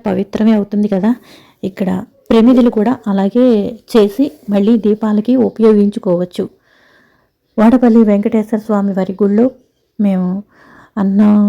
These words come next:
భోజనం అయితే తిన్నామండి. చాలా చాలా బాగుందండి. ఈ అన్నదానానికి మించిన దానం అయితే ఇంకోటి ఏది కూడా లేదు. అన్నం పరబ్రహ్మ స్వరూపం అంటారు. ఇక్కడ ఎవరి భోజనాలు వాళ్ళవే, ఎవరి కంచాలు వాళ్ళవే కడుక్కుంటున్నారు. చాలా బాగుందండి. నాకు మొత్తం అంతా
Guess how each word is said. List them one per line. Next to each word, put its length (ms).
భోజనం 440
అయితే 220
తిన్నామండి. 500
చాలా 220
చాలా 200
బాగుందండి. 480
ఈ 20
అన్నదానానికి 680
మించిన 260
దానం 280
అయితే 180
ఇంకోటి 340
ఏది 220
కూడా 240
లేదు. 200
అన్నం 200
పరబ్రహ్మ 500
స్వరూపం 380
అంటారు. 240
ఇక్కడ 160
ఎవరి 200
భోజనాలు 380
వాళ్ళవే, 300
ఎవరి 200
కంచాలు 400
వాళ్ళవే 300
కడుక్కుంటున్నారు. 680
చాలా 280
బాగుందండి. 520
నాకు 180
మొత్తం 240
అంతా 220